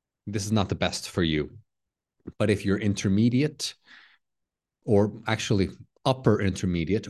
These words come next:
or advanced, then this is the program for you. You get to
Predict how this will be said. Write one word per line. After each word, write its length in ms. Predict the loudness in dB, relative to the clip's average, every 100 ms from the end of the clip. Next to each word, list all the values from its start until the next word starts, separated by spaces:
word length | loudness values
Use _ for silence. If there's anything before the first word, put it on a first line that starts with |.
| -6
or 140 | -6
advanced, 840 | -4 -8 -2 0 0 -2 -6 -8 -12 _
then 280 | -2 0 0
this 320 | 2 2 2 -2
is 280 | -2 -2 -2
the 80 |
program 600 | -8 -4 -4 -2 -4 -4
for 180 | -4 0
you. 340 | 6 6 6 -2 _
You 80 | -8
get 140 | -8 -8
to 180 | -14